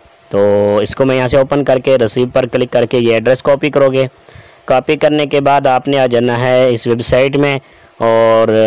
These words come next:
एड्रेस यहाँ पर पेस्ट करेंगे और यहाँ पर आप अपना पासवर्ड लगाकर confirm पर click करेंगे। आपका जो विड्रॉ होगा वो यहाँ पर लग जाएगा। और उसके अलावा यहाँ पर आप share पर click करके अपने दोस्तों को invite करेंगे। जितने ज़्यादा दोस्तों को आप invite करेंगे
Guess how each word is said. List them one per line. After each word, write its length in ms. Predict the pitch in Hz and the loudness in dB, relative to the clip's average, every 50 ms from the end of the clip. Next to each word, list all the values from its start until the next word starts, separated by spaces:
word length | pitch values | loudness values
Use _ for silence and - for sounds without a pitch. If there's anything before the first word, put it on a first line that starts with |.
| 110 110 - | 2 0 0
एड्रेस 360 | 117 120 123 135 151 151 135 | 0 -2 0 0 -2 -2 0
यहाँ 120 | 151 151 143 | 0 -2 0
पर 100 | 147 143 | 0 0
पेस्ट 300 | 139 - 139 135 131 - | 0 0 0 0 0 -2
करेंगे 320 | - 143 135 135 135 135 139 | -2 -2 -2 -2 0 0 2
और 140 | 127 117 120 | 0 2 0
यहाँ 180 | 113 107 107 | -2 -4 -4
पर 140 | 104 - 120 120 | -2 0 0 0
आप 200 | 113 117 120 117 | 0 0 -2 -4
अपना 300 | 117 - 127 139 165 185 - - - _ _ _ - | -6 -4 -4 -4 -4 -6 -8 -18 -20 _ _ _ -4
पासवर्ड 400 | - 139 143 143 - 151 151 143 | -2 0 0 0 0 2 2 2
लगाकर 440 | 143 135 127 123 117 117 - 135 135 | 2 2 2 0 0 0 0 -2 -2
confirm 480 | - - 139 127 - 127 123 123 120 117 | -2 -4 -4 -4 -2 -2 -2 -2 -2 0
पर 180 | - 123 120 | 0 0 -2
click 260 | 113 - 123 117 107 | 0 -2 -4 -4 -4
करेंगे। 380 | - - 98 95 92 90 90 92 - - - - - _ - | -4 -4 -4 -4 -4 -4 -4 -6 -6 -10 -20 -20 -20 _ -4
आपका 260 | 113 120 123 - 151 | -4 -4 0 0 0
जो 100 | 147 151 147 | 2 4 2
विड्रॉ 280 | 143 139 135 135 139 | 2 2 2 2 2
होगा 160 | 135 131 135 131 | 2 2 0 0
वो 160 | 123 117 117 | 0 2 0
यहाँ 160 | 117 110 107 | 0 -2 -2
पर 120 | 110 117 | -2 -2
लग 240 | 113 107 101 101 95 | -2 0 -2 -2 -2
जाएगा। 360 | 95 95 92 90 90 90 90 - - - - - - - - - | -2 -2 -2 -2 -2 -2 -4 -4 -8 -20 -20 -20 -20 -12 -6 -4
और 120 | 117 120 | -2 -2
उसके 340 | 127 123 - - 156 151 143 | -2 -4 -2 -2 -2 0 0
अलावा 260 | 143 139 131 139 143 | 0 0 2 2 2
यहाँ 160 | 139 139 135 | 0 0 -2
पर 140 | 131 - 131 | -2 -2 -2
आप 80 | 131 127 | -2 -2
share 220 | - - 127 123 120 | -2 -2 -2 -2 0
पर 140 | 135 127 | 0 -4
click 240 | 123 - 135 123 113 | -2 0 -2 -2 0
करके 220 | - 123 117 - 123 | -2 -4 -2 -2 -4
अपने 180 | 120 123 123 113 | -2 -2 -4 -2
दोस्तों 300 | 107 107 107 - 139 131 | -2 -2 -2 -2 -4 -2
को 120 | 131 135 | 0 0
invite 260 | 135 127 123 123 120 - | 0 2 0 0 -2 -2
करेंगे। 380 | - 127 123 120 123 127 143 - - - - - - - - 110 | -4 -4 -2 -2 -2 -2 -4 -6 -10 -20 -20 -20 -20 -14 -8 -4
जितने 300 | 120 135 139 156 156 151 | -4 -2 -2 0 0 2
ज़्यादा 220 | 151 151 151 151 | 2 2 2 4
दोस्तों 280 | 147 147 143 - 147 139 | 2 2 2 0 0 0
को 60 | 143 | 0
आप 120 | 139 135 139 | 0 0 0
invite 320 | 135 131 127 127 131 135 | 0 0 2 0 0 0
करेंगे 460 | - 143 139 139 131 139 139 139 139 | -2 -2 -2 -2 0 0 0 -2 -2